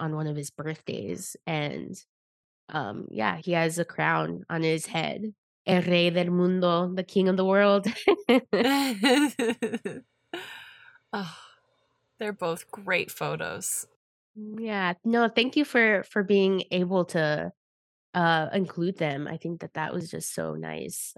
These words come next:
Speaker 1: Um, so thank you.
Speaker 2: You're right. It's perfect. It's a perfect way to end the book.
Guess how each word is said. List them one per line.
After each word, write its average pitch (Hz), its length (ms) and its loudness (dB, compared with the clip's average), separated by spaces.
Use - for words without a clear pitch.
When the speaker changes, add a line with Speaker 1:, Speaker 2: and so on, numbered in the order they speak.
Speaker 1:
Um, 180 280 -10
so 165 320 -12
thank 196 240 -6
you. - 100 -8
Speaker 2:
You're 226 80 -2
right. 196 300 -4
It's - 140 -12
perfect. - 600 -14
It's - 160 -12
a 208 40 -20
perfect - 420 -14
way 175 120 -6
to 180 120 -8
end 175 160 -8
the 170 60 -8
book. 165 380 -12